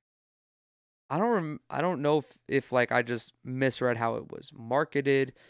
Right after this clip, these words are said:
but I played the beta, and I didn't think it was that difficult. Like, it was hard. It was a challenge, but it wasn't overwhelming. Like, it wasn't hard in the sense that I felt defeated after I failed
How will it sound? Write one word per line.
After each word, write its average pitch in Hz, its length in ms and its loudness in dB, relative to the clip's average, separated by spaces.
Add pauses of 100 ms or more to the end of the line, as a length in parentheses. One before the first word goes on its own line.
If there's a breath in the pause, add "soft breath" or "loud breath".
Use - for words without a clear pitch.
(120)
but 135 80 0
I 156 80 6
played 214 240 2
the 160 80 -4
beta, 135 420 2 (420)
and 127 100 -2
I 127 60 4
didn't 139 340 -4
think 123 260 -4
it 120 40 -4
was 113 180 -6
that 113 200 -4
difficult. - 480 -10
Like, 160 160 0
it 214 60 -4
was 208 180 -2
hard. 190 480 2
It 151 100 -4
was 165 180 0
a 131 60 0
challenge, 123 760 -2 (440 soft breath)
but 139 100 2
it 143 100 2
wasn't 185 460 0 (520)
overwhelming. 120 840 0 (100)
Like, 117 200 -4
it 131 100 0
wasn't 170 640 0
hard 139 520 2 (460 soft breath)
in 135 140 -2
the 127 80 -2
sense 123 280 -4
that 117 120 2
I 113 80 0
felt 104 300 -6
defeated - 640 -8 (680)
after 113 420 0
I 107 320 -2 (460)
failed 110 400 0